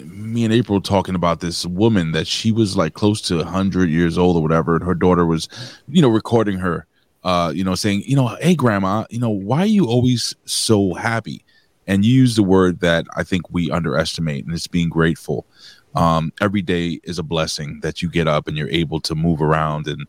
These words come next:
even if you can't move the way you wanna move, you still have a day that you're breathing and s-, and have the opportunity to smile and love and, and even be angry. I mean, but you have that opportunity and great, to be grateful, to be alive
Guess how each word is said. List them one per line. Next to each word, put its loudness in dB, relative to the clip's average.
even 6
if 0
you -2
can't 0
move 0
the 0
way 0
you 0
wanna 2
move, -2
you -4
still 2
have 0
a -4
day -2
that -6
you're -6
breathing -2
and -10
s-, -4
and -8
have -2
the -6
opportunity 0
to -4
smile 0
and -6
love 0
and, -16
and -4
even 2
be 4
angry. -4
I -4
mean, -2
but -8
you 2
have -2
that -2
opportunity -4
and -8
great, 2
to -2
be 2
grateful, -2
to 0
be 4
alive 2